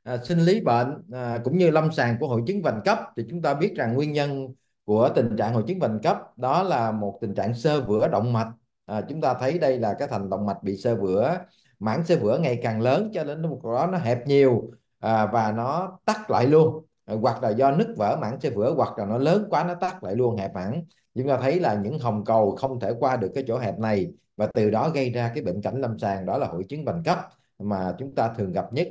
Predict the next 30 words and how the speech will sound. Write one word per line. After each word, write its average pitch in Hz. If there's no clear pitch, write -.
đó 117
là 131
tình 87
trạng 82
đau 107
ngực. 107
Thì 135
khi 185
mà 170
tiếp 226
nhận 135
một 131
hội 123
chứng 226
vành 123
cấp 233
này 156
thì 135
chúng 180
ta 165
phải 160
sử 139
dụng 123
khả 131
năng 165
lâm 160
sàng 120
của 117
chúng 170
ta 143